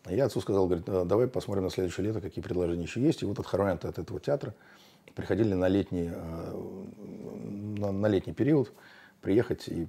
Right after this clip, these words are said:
м, поучаствовать там, значит, ну, как бы такой актёрский ла-, лагерь. Я думаю: "О,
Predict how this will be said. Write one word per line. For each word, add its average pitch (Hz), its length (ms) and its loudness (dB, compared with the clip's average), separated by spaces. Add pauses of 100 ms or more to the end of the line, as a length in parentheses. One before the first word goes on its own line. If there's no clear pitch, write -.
м, 80 300 -10
поучаствовать 85 540 -8
там, 87 180 -8
значит, 76 240 -14 (960)
ну, 113 80 -8
как 117 140 -12
бы 80 180 -8 (840)
такой - 240 -4
актёрский 87 640 4 (720)
ла-, 90 220 -6
лагерь. 82 420 0
Я 107 140 8
думаю: 107 200 6
"О, 127 240 10